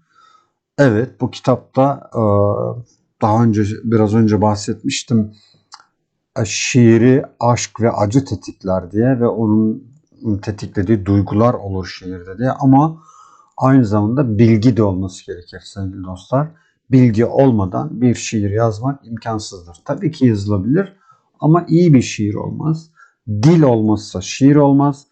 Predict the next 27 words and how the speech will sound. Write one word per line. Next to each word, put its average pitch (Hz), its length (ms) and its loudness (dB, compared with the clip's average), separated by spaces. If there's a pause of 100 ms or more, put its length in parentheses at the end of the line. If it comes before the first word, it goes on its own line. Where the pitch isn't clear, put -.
(360)
Şairin 131 760 2
kendine 123 460 0
ait 104 300 0
bir 117 200 -2
üslubu 110 520 -4
olmazsa 143 800 0 (360)
yine 127 480 2
iyi 120 240 2
bir 98 140 -2
şiir 147 520 2 (220)
olmaz. 101 540 0 (520)
Burada 143 720 2
bakalım, 160 500 0
burada 131 200 0
iki - 180 -10
tane 127 260 0
örnek 131 380 2
var. 123 260 -4
Bu 127 100 -10
kitap 156 320 -6
hep, 135 140 -2 (220)
hem 135 240 2
İngilizce 139 640 4
ve 131 80 0
hem 131 260 0
Türkçe. 139 640 -6 (1500)
<clears throat> 160 540 4